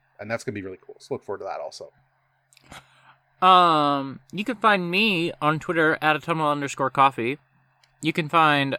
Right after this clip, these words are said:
Speaker 2: uh, me on co-host at autumnal. You can go to export aud dot I O. That'll take you to the Patreon page where we've got links to all the free feeds for all the shows. You can also give us a dollar a month and get a bunch of the shows early, or for five dollars a month, you can get Pop Town Funk.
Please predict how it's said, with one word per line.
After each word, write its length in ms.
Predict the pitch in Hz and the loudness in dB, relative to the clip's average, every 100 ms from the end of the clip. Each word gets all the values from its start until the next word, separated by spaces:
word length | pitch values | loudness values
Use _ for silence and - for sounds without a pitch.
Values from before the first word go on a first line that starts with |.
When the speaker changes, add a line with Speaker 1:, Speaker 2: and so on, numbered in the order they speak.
| - | 2
Speaker 2:
uh, 320 | 123 117 113 | 4 4 2
me 100 | 135 | 2
on 200 | 123 113 | 0 2
co-host 520 | 190 196 151 156 - - | 2 4 4 2 0 -2
at 120 | 120 | -2
autumnal. 520 | 110 180 165 120 139 | 2 2 2 -2 -4
You 120 | - 175 | -6 -6
can 180 | 156 147 | -4 0
go 160 | 151 | 2
to 140 | 147 - | 2 0
export 400 | 160 - 180 - | -4 -2 -2 2
aud 320 | 143 165 196 | 6 6 6
dot 180 | 156 - | 0 0
I 200 | 127 127 | 0 2
O. 300 | 110 123 180 | 2 2 0
That'll 200 | 165 143 | 0 -2
take 180 | 139 139 | -2 -8
you 60 | 139 | -8
to 40 | |
the 80 | 127 | -6
Patreon 480 | 156 156 170 156 143 | -6 -6 -2 -2 0
page 340 | 160 151 143 | 0 0 -2
where 100 | 135 | -4
we've 140 | 123 123 | -4 2
got 260 | 127 127 - _ - - - | 2 2 -2 _ -20 -20 -8
links 320 | 156 196 202 - | 0 2 2 0
to 120 | 175 | 2
all 80 | 135 | 2
the 60 | |
free 220 | - 170 | 0 -4
feeds 260 | 196 214 214 | -2 -6 -6
for 140 | - | -2
all 100 | 202 | -2
the 60 | 202 | 0
shows. 440 | - 208 214 233 | -2 0 0 -2
You 140 | - 156 | -4 -4
can 140 | 170 | 0
also 540 | 151 151 160 143 131 127 - _ _ | 2 2 0 2 2 0 -10 _ _
give 120 | 170 165 | 0 2
us 100 | 147 | 2
a 20 | |
dollar 280 | 147 151 156 | 4 6 4
a 40 | |
month 280 | 143 165 190 | 4 0 0
and 100 | 139 | -4
get 100 | 135 | -2
a 40 | 123 | 0
bunch 180 | 135 | -2
of 60 | - | -4
the 60 | 139 | -6
shows 260 | - 123 | -2 -2
early, 380 | - 131 143 170 | -2 -4 0 0
or 180 | 147 123 | 0 -2
for 140 | - | -4
five 240 | - 131 131 | -2 0 0
dollars 280 | 131 131 127 | -2 -2 -4
a 60 | |
month, 300 | 127 127 - | -4 -4 -6
you 80 | 127 | -12
can 140 | 131 | -6
get 200 | 117 113 - - - _ _ | -2 -2 -2 -20 -20 _ _
Pop 220 | 160 143 | 2 2
Town 240 | - 131 123 | 0 -2 -2
Funk. 420 | - 127 143 - | -2 -2 -2 -10